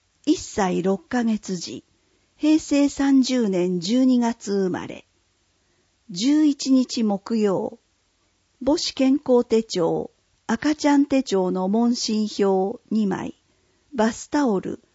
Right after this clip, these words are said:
子供用歯ブラシ。三歳児、平成二十九年三月生まれ。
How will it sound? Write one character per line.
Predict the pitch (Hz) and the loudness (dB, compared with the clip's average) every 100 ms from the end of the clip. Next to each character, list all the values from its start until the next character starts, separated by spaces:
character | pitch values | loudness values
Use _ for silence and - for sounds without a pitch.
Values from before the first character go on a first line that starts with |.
| _ | _
子 | - 240 | -2 2
供 | 269 269 254 | 6 6 4
用 | 233 214 | 4 2
歯 | 214 208 | 0 -4
ブ | 175 | -4
ラ | 185 196 | -4 -4
シ。 | - - - _ _ _ _ _ _ _ _ _ _ _ _ _ | -10 -12 -14 _ _ _ _ _ _ _ _ _ _ _ _ _
三 | - 294 330 | -4 2 2
歳 | 320 302 285 185 | 2 0 0 0
児、 | - - - _ _ _ _ _ _ | -4 -10 -12 _ _ _ _ _ _
平 | 311 320 | 4 4
成 | - 294 285 | 4 4 6
二 | 269 277 | 8 8
十 | 233 202 180 | 6 0 0
九 | - 226 196 | 0 0 2
年 | 165 170 | 2 0
三 | - 233 240 | 0 -2 0
月 | 233 - - | 0 -2 -4
生 | 196 185 | -2 0
ま | 139 117 | -2 -8
れ。 | - | -14